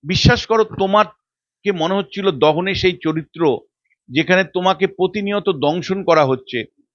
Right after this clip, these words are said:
এবং সমাজের, পিতৃতান্ত্রিক সমাজে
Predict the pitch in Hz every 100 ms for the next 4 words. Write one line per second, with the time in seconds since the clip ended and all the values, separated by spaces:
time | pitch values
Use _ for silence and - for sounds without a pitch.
0 | _ _ _ _ 175 208 233 160 - 156
1 | 196 208 208 233 233 - 196 _ 226 226
2 | 214 208 202 180 180 196 170